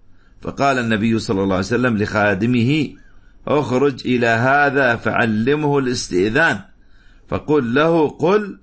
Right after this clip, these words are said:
السلام عليكم، أأدخل؟'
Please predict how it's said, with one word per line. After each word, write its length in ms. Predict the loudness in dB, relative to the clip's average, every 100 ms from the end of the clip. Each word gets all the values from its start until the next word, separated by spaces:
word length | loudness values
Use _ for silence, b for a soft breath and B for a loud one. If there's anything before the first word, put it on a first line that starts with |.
| -8
السلام 800 | -8 -8 -4 0 2 2 2 2
عليكم، 760 | 2 4 2 0 -2 -2 -4 -10 -20 -20 -20 -8 -2
أأدخل؟' 760 | 0 2 0 0 0 0 -2